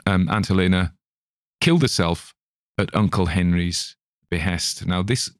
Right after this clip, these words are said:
this is against the law. This is, this, against two laws in the U K. One is aid and abetting of suicide, nineteen sixty-one Suicide Act. And there's a coercion and control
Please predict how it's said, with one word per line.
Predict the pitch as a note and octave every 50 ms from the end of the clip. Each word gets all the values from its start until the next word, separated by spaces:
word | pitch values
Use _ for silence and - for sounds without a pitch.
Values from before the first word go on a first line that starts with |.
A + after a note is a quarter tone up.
| _ -
this | G2+ G2+ G2+ F#2 - -
is | G2 -
against | F#2+ E2+ - G2+ G2 F#2+ - -
the | -
law. | F2+ F2+ E2+ E2+ F2 F#2+ C3 D#3 - - _ _ _ _ _ _ _ _ _ _ _ _ _ -
This | G#2+ G#2 -
is, | G#2+ G#2 - - -
this, | G#2 - G#2+ - - _ _ -
against | G#2 G2 A2+ G2+ - - -
two | - - C3+ C#3+ C#3
laws | B2+ B2 G#2 F#2+ F#2 G2
in |
the | F2+ F2
U | E2+ E2+
K. | - - F2+ F2
One | F2+ F2+ G2 A2+ A2+
is | A2+ G#2 F2+
aid | G#2 G2 F#2+
and | F#2 F#2
abetting | E2+ F#2 F#2 - F#2 F2
of | E2
suicide, | - - - F2 E2+ - - F2+ E2+ F2
nineteen | F#2 F2+ F2+ F2 - F2
sixty-one | E2 - - F2 - - F2+ F2 E2+ E2+
Suicide | - - F#2 F2+ - - E2+ F2 E2+
Act. | E2 E2 E2+ - _ _ _ _ _ _ _ _ _ _ _ _ -
And | G#2 G#2
there's | G2 -
a | G#2
coercion | F#2+ - G#2+ G2 G2 G2+ - - G2+
and | F2+ F2
control | - F#2+ E2 - - F#2 G2 G#2 G#2 G#2 F#2 -